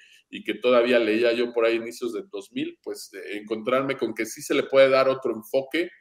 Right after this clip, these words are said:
y, y ver otro tipo de historias interesantes del personaje sin caer en lo mismo, lo mismo, lo mismo,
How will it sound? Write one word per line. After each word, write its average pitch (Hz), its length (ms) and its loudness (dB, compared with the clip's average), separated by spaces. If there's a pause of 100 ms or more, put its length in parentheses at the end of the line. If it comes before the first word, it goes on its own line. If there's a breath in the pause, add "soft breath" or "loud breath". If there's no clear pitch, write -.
(320 soft breath)
y, 107 260 -6
y 110 60 0
ver 131 160 4
otro 139 360 2
tipo 135 240 -2
de 123 100 2
historias 123 600 -2
interesantes 113 720 -8
del 101 160 -10
personaje 107 720 -6
sin 104 260 -16
caer 110 300 2
en 123 160 0
lo 101 80 -4
mismo, 120 320 -8
lo 107 120 -2
mismo, 117 240 -8
lo 101 120 -8
mismo, 147 320 -8